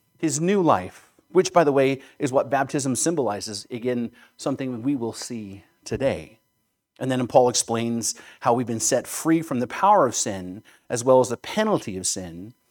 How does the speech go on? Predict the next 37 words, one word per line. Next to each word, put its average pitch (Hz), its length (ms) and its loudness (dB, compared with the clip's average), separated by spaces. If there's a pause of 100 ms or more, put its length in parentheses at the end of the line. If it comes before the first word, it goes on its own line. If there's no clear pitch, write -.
(400)
and 123 140 -2
that 123 100 -4
we 160 140 6
have 143 80 6
been 120 160 0
free 147 500 0
to - 80 -12
become 117 240 -4
truly 143 380 -2
obedient 113 520 -4
to 127 100 -14
Christ. 147 560 -2
And 139 120 4
then 135 120 4
right 196 220 8
after 269 240 6
that, 139 200 6
Paul 143 320 6 (220)
addresses 160 500 0
two 185 120 2
of 170 60 6
the 160 60 2
most 156 240 0
common 220 420 4
objections 135 960 -4 (420)
to 165 100 0
the 151 100 2
gospel, 123 500 4
the, 107 140 -6
the 131 240 -2
objection 147 540 4
of 127 100 0
both 131 200 4
the 117 100 -2
legalist 143 640 2
who 180 100 -4
demand 156 760 2